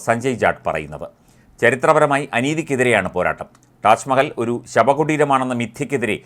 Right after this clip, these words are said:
ഞങ്ങൾ പ്രതിഷേധം രേഖപ്പെടുത്തുകയായിരുന്നു. വാസ്തവത്തിൽ ഇതൊരു ശിവക്ഷേത്രമാണ്. അതിനാൽ എല്ലാ മഹാശിവരാത്രിയിലും അഖില ഭാരത ഹിന്ദു മഹാസഭ താജ്മഹലിനെ ഒരു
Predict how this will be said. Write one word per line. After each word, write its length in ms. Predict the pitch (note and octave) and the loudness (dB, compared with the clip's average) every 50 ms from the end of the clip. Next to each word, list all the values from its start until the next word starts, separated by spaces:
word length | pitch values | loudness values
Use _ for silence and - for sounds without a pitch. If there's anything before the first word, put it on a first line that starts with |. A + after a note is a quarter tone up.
| - _ _ G#2 | -16 _ _ -6
ഞങ്ങൾ 180 | A2 A2+ A2+ G#2 - | -4 -4 -4 -4 -4
പ്രതിഷേധം 520 | A#2 A#2 A#2+ C3+ B2 - C#3+ - C3+ B2 A2+ G#2+ | -2 -2 -2 -2 0 0 0 0 0 -2 0 0
രേഖപ്പെടുത്തുകയായിരുന്നു. 840 | A2+ - - - A#2 G#2 F#2+ F2+ E2 E2 D#2 D2+ D2+ D2+ - D2+ - _ _ _ _ _ _ _ - | 0 0 -2 -6 -6 -6 -6 -6 -6 -6 -6 -6 -8 -10 -14 -18 -20 _ _ _ _ _ _ _ 2
വാസ്തവത്തിൽ 500 | G#2 A#2 B2+ - D3+ C3 B2 G#2 B2 A2 - - A#2 | 2 2 4 4 0 -2 0 -2 -4 -6 -6 -6 -8
ഇതൊരു 200 | G#2+ A2 A#2 A2+ - - | -4 -4 -4 -4 -6 -6
ശിവക്ഷേത്രമാണ്. 680 | - B2 B2+ C3+ - - C3+ A#2 - D#2+ C#2 C#2 C2+ C#2 - _ _ _ _ _ - | -4 -4 -4 -4 -2 -2 -2 -2 -2 -6 -10 -10 -14 -16 -20 _ _ _ _ _ -8
അതിനാൽ 280 | G2+ G#2+ A#2 B2 B2+ B2 - A2+ | -4 0 2 2 2 2 -2 0
എല്ലാ 160 | A#2 B2+ C#3+ C#3+ B2+ | 4 4 4 4 4
മഹാശിവരാത്രിയിലും 840 | A2+ A#2 C3 C3 B2 - C#3 C3 C3 C3 B2+ - B2 A#2+ A2+ G2 D#2+ - - _ _ _ _ _ - | 4 4 4 4 4 2 2 4 4 4 4 2 0 -2 -2 -2 -4 -8 -14 _ _ _ _ _ -4
അഖില 240 | G#2 A2+ C3 D3 D3 A2+ | 0 2 4 4 4 4
ഭാരത 220 | B2 B2 B2 A#2 A#2+ A#2 G#2+ | 4 2 2 4 2 2 2
ഹിന്ദു 180 | A#2 A2+ D3 C#3 B2 | -2 -4 -2 -2 0
മഹാസഭ 420 | A#2 A#2+ B2 A#2+ - A2+ G2+ G2 F#2 - | 2 2 0 0 0 2 2 2 4 4
താജ്മഹലിനെ 560 | G#2+ A2+ A2+ - C3+ C3+ B2 B2 A#2+ A2 F#2 - - - _ _ _ G#2+ | 2 2 2 0 -4 -4 -2 -2 -2 -2 -4 -4 -6 -12 _ _ _ -6
ഒരു 140 | A2 A2+ | -4 -4